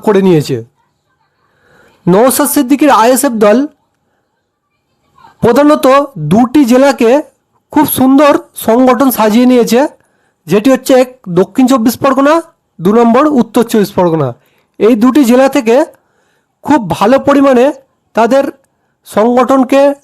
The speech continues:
সাজিয়ে নিয়েছে এবং এই দুটি জায়গা থেকেই তাদের বেশ কিছু টার্গেট আছে বিধানসভার আসন জয়লাভ করার। তো চলো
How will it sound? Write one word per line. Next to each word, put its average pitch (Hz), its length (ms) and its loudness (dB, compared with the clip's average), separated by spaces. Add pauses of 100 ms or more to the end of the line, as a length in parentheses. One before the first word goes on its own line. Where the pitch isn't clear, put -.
(120)
সাজিয়ে 214 400 0
নিয়েছে 147 320 0 (840)
এবং 202 180 0 (260)
এই 254 100 2
দুটি 285 240 0
জায়গা 294 220 2
থেকেই 277 340 0 (640)
তাদের 220 260 -2 (140)
বেশ 277 220 0
কিছু 294 220 0 (120)
টার্গেট 233 340 0
আছে 214 240 0 (1120)
বিধানসভার 277 640 0 (240)
আসন 269 280 -2 (760)
জয়লাভ 226 520 0
করার। 147 320 -2 (1300)
তো 202 100 0 (120)
চলো 269 220 2